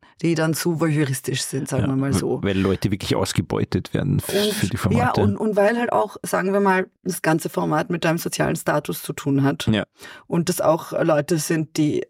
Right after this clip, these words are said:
Speaker 1: vorher die Öffentlichkeit nie gesucht haben. Da kommen wir dann schon in einen inneren Konflikt oft.
Speaker 2: Mhm.
Speaker 1: Aber Leute, die seit zehn Jahren verzweifelt probieren, über jede Castingshow im Fernsehen zu landen,
Speaker 2: <laughs>
Speaker 1: die darf man auch ein bisschen Scheinwerferlicht geben. Denke ich mir dann im Forsthaus Rampensau.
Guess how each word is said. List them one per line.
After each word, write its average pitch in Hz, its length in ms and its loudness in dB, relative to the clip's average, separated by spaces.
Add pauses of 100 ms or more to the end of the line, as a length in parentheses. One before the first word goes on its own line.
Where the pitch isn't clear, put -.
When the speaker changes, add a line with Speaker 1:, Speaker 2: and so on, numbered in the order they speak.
Speaker 1:
vorher 147 460 2
die 156 80 0
Öffentlichkeit 147 600 0
nie 143 140 2
gesucht - 340 -4
haben. 143 200 0
Da 143 300 0
kommen 160 240 0
wir 156 60 0
dann 151 80 0
schon 156 160 0
in 156 80 2
einen 156 80 -2
inneren 160 260 0
Konflikt 165 400 -2
oft. 135 300 0 (100)
Speaker 2:
Mhm. 87 320 0
Speaker 1:
Aber 156 500 2 (220)
Leute, 165 380 2
die 175 100 2
seit 156 220 0
zehn 175 340 2
Jahren 165 480 0
verzweifelt 151 540 -2
probieren, 160 580 0 (640)
über 170 180 0
jede 220 300 0
Castingshow 202 500 0
im 156 120 4
Fernsehen 202 340 4
zu 175 100 2
landen, 151 520 4 (440)
Speaker 2:
<laughs> - 500 -14
Speaker 1:
die 151 120 -2
darf 156 240 0
man 139 120 4
auch 139 60 6
ein 131 80 2
bisschen 147 260 2
Scheinwerferlicht 131 640 0
geben. 131 320 2 (340)
Denke 143 160 0
ich - 80 2
mir 143 100 2
dann 147 160 2
im 135 80 6
Forsthaus 135 440 0
Rampensau. 131 500 -2